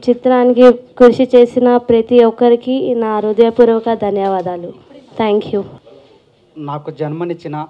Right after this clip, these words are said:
Speaker 2: మా అమ్మా నాన్నలకి ఈ సభాముఖంగా వారికి నా పాదాభివందనం చేసుకుంటున్నాను. ఇకపోతే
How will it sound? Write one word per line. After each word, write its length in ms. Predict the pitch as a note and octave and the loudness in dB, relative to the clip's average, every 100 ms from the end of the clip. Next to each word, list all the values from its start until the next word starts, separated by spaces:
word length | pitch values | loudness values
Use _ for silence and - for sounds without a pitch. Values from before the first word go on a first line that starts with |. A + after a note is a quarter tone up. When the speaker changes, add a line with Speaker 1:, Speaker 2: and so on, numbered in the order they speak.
| _ _ _ _ C3 | _ _ _ _ -16
Speaker 2:
మా 140 | C3 | -14
అమ్మా 340 | C3 C3+ D3+ | -12 -12 -12
నాన్నలకి 580 | D3+ C#3+ C3+ C3+ C3+ C3+ - _ _ _ _ C3 | -12 -14 -16 -16 -16 -16 -18 _ _ _ _ -20
ఈ 120 | C3 | -18
సభాముఖంగా 920 | C3 C3+ D#3 D#3 D3 D3 C#3 C3 C3 _ _ _ B2+ | -12 -10 -8 -8 -12 -14 -12 -12 -12 _ _ _ -14
వారికి 460 | C3 B2+ B2+ B2 - _ _ _ _ _ _ _ B2+ | -12 -14 -18 -20 -20 _ _ _ _ _ _ _ -16
నా 100 | B2 | -10
పాదాభివందనం 760 | C#3 C#3+ D3+ D3 C#3+ C3+ C3 C3 | -8 -6 -6 -8 -10 -12 -14 -14
చేసుకుంటున్నాను. 600 | A#2+ C3 B2 B2+ A#2 A#2 - _ - - - - - - - - - - - - - - - - - - - - - - - - - _ - - _ A2 C#3+ | -14 -18 -18 -16 -16 -16 -20 _ -20 -20 -20 -20 -20 -20 -20 -14 -14 -12 -16 -18 -20 -20 -20 -20 -18 -16 -16 -18 -20 -20 -20 -20 -20 _ -20 -20 _ -18 -16
ఇకపోతే 580 | C3+ C#3 D3+ D3+ D3+ | -12 -12 -8 -8 -8